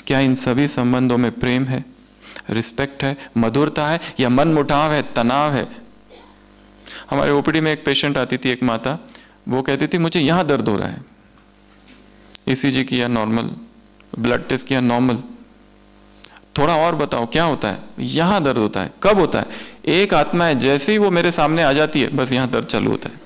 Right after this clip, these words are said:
वो हट जाती है तो दर्द गायब।" क्यों? क्योंकि गहरी घृणा है उसके प्रति, dislike है, नफरत है।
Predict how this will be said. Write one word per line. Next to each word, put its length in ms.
वो 160
हट 160
जाती 260
है 80
तो 100
दर्द 220
गायब।" 520
क्यों? 240
क्योंकि 380
गहरी 460
घृणा 460
है 160
उसके 240
प्रति, 360
dislike 640
है, 240
नफरत 500
है। 180